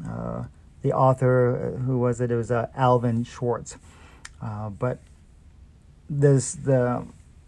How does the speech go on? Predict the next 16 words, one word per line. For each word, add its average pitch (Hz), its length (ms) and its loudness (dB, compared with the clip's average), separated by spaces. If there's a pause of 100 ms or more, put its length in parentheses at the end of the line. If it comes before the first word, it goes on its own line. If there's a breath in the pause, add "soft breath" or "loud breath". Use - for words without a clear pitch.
(260)
setting 220 400 4
of 135 80 6
the 123 80 2
story 120 380 0
is 117 180 0
in 117 280 0
nineteen 120 400 0
sixty-eight, - 800 -10 (560 soft breath)
um, 98 720 -8 (340)
which 135 280 2
you 139 100 4
said 127 240 -2
it 117 160 -6
gives 123 300 0
a, 120 400 0 (180)
um, 117 500 -6